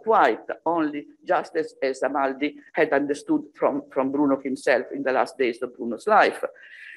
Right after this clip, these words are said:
The interesting thing is that the article, which is supposed to have started the whole Widerøe, Widerøe project, and hence Bruno's involvement in the project, was never published. Um, I still remember,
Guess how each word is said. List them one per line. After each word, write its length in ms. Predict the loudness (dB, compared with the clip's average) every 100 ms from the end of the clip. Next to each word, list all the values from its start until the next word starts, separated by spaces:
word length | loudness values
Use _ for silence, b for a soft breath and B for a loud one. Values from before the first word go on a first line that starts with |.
| B _
The 200 | 2 2 4
interesting 680 | 4 6 6 4 -4 -6
thing 300 | -4 -2 -2 0
is 160 | 0
that 160 | 0 0
the 140 | -2 2
article, 560 | 2 2 -4 -2 -2 -2
which 180 | -6 -8
is 120 | -12
supposed 360 | -10 -4 -4
to 80 | -2
have 180 | -6 -6
started 520 | -6 0 0 0 -4
the 140 | -4 0
whole 160 | 0 0
Widerøe, 400 | -2 -2 -4 -6 -12 _ -10
Widerøe 400 | -2 0 -2 0
project, 440 | 4 4 2 -8 2
and 240 | 2 2 -2
hence 300 | 2 2 0
Bruno's 400 | -4 -4 -4 -4
involvement 640 | -6 0 2 2 0 -4
in 160 | -4 -6
the 80 | -4
project, 420 | 0 0 -2 -14 _ _ _
was 180 | -2 0
never 300 | -2 -2 -4
published. 600 | -4 -6 -6 -18 -20 -20 _ _ _ _ _ _ _ _ _ 2
Um, 640 | 4 4 4 0 -6 -14 0
I 80 | 0
still 220 | 0 -2
remember, 580 | 0 2 0 2 0